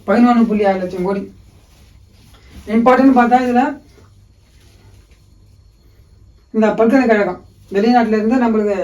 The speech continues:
நம்ம இந்தியாவுல தொடங்க பல்ல-, பல்கலைக்கழகம் வந்து பிரிட்டன் பல்கலைக்கழகம்,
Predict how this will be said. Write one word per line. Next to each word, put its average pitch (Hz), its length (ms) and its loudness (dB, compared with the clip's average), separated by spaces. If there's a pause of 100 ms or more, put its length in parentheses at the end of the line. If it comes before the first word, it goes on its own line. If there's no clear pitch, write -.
(160)
நம்ம 196 220 -6
இந்தியாவுல 220 380 0
தொடங்க 202 200 -4
பல்ல-, 190 400 -6
பல்கலைக்கழகம் 196 420 -6
வந்து 214 160 -4
பிரிட்டன் 220 320 -6
பல்கலைக்கழகம், 185 500 -8